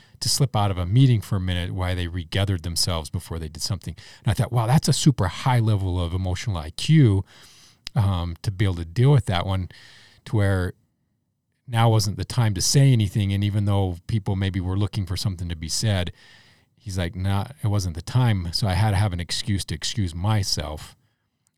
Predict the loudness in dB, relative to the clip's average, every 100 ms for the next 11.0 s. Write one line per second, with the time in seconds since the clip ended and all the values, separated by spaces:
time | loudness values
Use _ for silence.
0 | _ -8 -4 -4 -2 -2 -2 -4 -2 -2
1 | -4 -4 -6 -8 -8 -8 -6 -4 -4 -8
2 | -8 -8 -10 -6 -6 -6 -10 -10 -10 -4
3 | -2 -2 0 -2 -2 -6 -10 -20 -20 -20
4 | -20 -20 _ -8 -4 -2 0 0 2 2
5 | 2 4 4 4 0 -2 -2 0 2 2
6 | 0 -4 -12 _ _ _ _ _ _ _
7 | _ -2 0 0 -2 -4 -10 _ _ _
8 | _ _ -2 -2 2 4 6 6 6 0
9 | 2 2 2 0 -2 0 -2 -2 -4 -4
10 | -2 -4 -4 -2 -2 -2 -4 -4 -4 -4